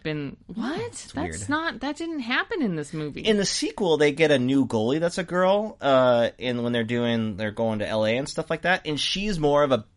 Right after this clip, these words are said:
Speaker 2: stronger influence in terms of, like, changing the dynamic team, 'cause she has, like, a, she's competing with Goldberg as the goalie, you know, and then the third one, she becomes, like, the main goalie. Uh, so there's more, that character gets more of that than Connie does, and Connie gets to do more in the movies, but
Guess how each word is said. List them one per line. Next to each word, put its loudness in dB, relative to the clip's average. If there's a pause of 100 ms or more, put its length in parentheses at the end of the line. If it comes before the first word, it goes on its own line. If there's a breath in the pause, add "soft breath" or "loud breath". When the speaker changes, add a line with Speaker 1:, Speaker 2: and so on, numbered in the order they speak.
(120)
Speaker 2:
stronger 0
influence -2
in -4
terms -2
of, -8
like, -2
changing -4
the -4
dynamic -4
team, -6
'cause -8
she -4
has, 0
like, -4
a, -2 (400 soft breath)
she's -2
competing -2
with -2
Goldberg 0
as -2
the -6
goalie, 0
you -6
know, -6
and -4
then -2
the -6
third 0
one, -4
she -6
becomes, -8
like, -12
the -12
main -4
goalie. -8 (440 loud breath)
Uh, 2
so 4 (360 loud breath)
there's 6
more, 4
that 6
character 4
gets -4
more 2
of -4
that 2
than -4
Connie -4
does, -2
and -2
Connie -2
gets -6
to -6
do -2
more 4
in 2
the 0
movies, -2
but -2